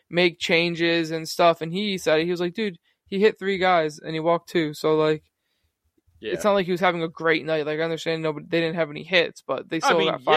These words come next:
Speaker 2: yeah,
Speaker 1: guys
Speaker 2: that's,
Speaker 1: on
Speaker 2: that's
Speaker 1: base.
Speaker 2: a great, that's a great night. It's just not a perfect night, dude. I mean, asking for anything more than that is like, all right, chill. You know what I mean?
Speaker 1: Yeah, that's true.
Speaker 2: Like, two walks, three walks, but five innings pitched with no hits. Like, you're gonna get around those walks if you're not letting anybody hit the ball. So who gives a fuck?
Speaker 1: Facts,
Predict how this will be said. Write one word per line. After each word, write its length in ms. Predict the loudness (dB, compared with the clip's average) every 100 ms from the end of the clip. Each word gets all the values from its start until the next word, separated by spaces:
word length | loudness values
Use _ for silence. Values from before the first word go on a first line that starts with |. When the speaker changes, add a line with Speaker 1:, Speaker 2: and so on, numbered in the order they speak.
| 2
Speaker 2:
yeah, 40 |
Speaker 1:
guys 0 |
Speaker 2:
that's, 240 | 2 0 0
Speaker 1:
on 80 | 0
Speaker 2:
that's 200 | 0 0
Speaker 1:
base. 80 | -8
Speaker 2:
a 40 |
great, 440 | -8 -6 -4 -6 _ _
that's 180 | -6 -4
a 60 | -8
great 360 | -4 -4 -4 -4
night. 320 | -2 -2 -4
It's 160 | -14 -12
just 180 | -10
not 200 | -6 -6
a 20 | -6
perfect 400 | -8 -8 -10 -14
night, 240 | -14 -14
dude. 200 | -12 -10
I 80 | -10
mean, 160 | -10 -4
asking 400 | -2 -2 -8 -8
for 180 | -4
anything 400 | -2 -4 -8 -10
more 240 | -8 -6 -4
than 180 | -6 -6
that 300 | -4 -4 -6
is 180 | -10
like, 200 | -10 -6
all 100 | -4
right, 180 | -4 -6
chill. 320 | -6 -6 -6 -10 -12
You 100 | -8
know 60 |
what 100 | -6
I 40 | -6
mean? 280 | -6 -8 -12 _ _ _ _ _ _
Speaker 1:
Yeah, 160 | 2 2 2
that's 160 | -2
true. 300 | -10 -10 -8
Speaker 2:
Like, 180 | -8 -10
two 140 | -8
walks, 500 | -2 0 0 -2 -14 _ _ -10
three 200 | -6 -6
walks, 440 | 0 2 2 0 -10
but 260 | -8 -6
five 300 | 0 0 0
innings 220 | -4 -12
pitched 280 | -8 -8 -8
with 100 | -10
no 200 | -8 -8
hits. 280 | -6 -6 -6
Like, 160 | -8 -6
you're 100 | -6
gonna 180 | -6
get 100 | -4
around 340 | -4 0 0 -2
those 240 | -8 -10
walks 380 | -2 0 0 -6
if 80 | -14
you're 80 | -6
not 260 | -6 -6
letting 220 | -8 -8
anybody 300 | -6 -6 -6
hit 140 | -6 -8
the 60 |
ball. 260 | -2 -2 -2
So 140 | -4
who 60 | -10
gives 160 | -10 -12
a 60 |
fuck? 280 | -8 -8 -8
Speaker 1:
Facts, 680 | -18 _ -2 -2 -2 -14 -20